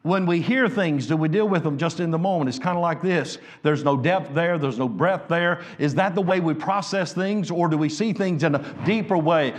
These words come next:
with understanding, in a wider way with the wisdom of God? We can't be just surface people. We can't be simple in understanding or not understanding things,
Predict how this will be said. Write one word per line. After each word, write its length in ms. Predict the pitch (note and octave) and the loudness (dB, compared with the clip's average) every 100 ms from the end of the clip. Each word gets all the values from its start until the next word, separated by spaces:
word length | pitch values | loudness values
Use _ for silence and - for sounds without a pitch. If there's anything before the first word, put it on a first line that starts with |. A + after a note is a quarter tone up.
| - | -2
with 160 | D#3+ E3+ | 0 2
understanding, 880 | E3 D3 C#3+ F#3+ G3+ F3 D3 D3 - | 2 0 -2 0 0 0 -2 -2 -2
in 140 | G3+ | 0
a 40 | F#3 | 2
wider 440 | F3+ A3+ A#3 G#3 | 2 2 2 2
way 260 | F3 E3+ D3 | 2 2 2
with 160 | D#3+ | 0
the 80 | E3 | 0
wisdom 480 | E3 A#3+ A#3+ G#3 G3+ | 2 0 0 0 0
of 140 | F#3+ | 0
God? 640 | D#3+ A#3 B3 B3+ A#3 G#3 - - _ _ _ _ _ _ | -2 -2 -2 -2 -2 -4 -8 -16 _ _ _ _ _ _
We 100 | G3+ | -4
can't 420 | G3+ - B3+ B3 F#3+ | -2 0 0 0 0
be 160 | G#3 | 0
just 300 | E3+ G3+ - | 0 -2 -2
surface 480 | - C4 B3+ A3+ - | 0 0 0 -2 -4
people. 680 | - B3+ B3 A3+ E3+ - - - - | -4 -2 0 0 0 -2 -10 -10 -4
We 100 | A#3+ | 0
can't 240 | B3 A#3+ | 0 2
be 140 | A#3 | 0
simple 680 | E3+ - C#4 - A3 F#3 - - | -2 -2 0 2 2 0 0 -6
in 260 | G3 G#3+ E3 - - - | 0 0 0 -8 -8 0
understanding 1000 | A#3 A3 - A3+ B3 B3+ A3 A3 F3+ - - | 2 0 -2 -2 0 0 0 0 -2 -6 0
or 300 | A3 G#3 - - | 2 4 0 -2
not 360 | F#3+ C#4 C#4 C4+ | 0 2 2 2
understanding 840 | A#3 F#3+ F3 G3+ G#3 F#3+ F3 E3 | 2 0 0 0 0 2 0 0
things, 500 | F#3+ G3+ D3+ B2+ - | 0 0 0 -2 -6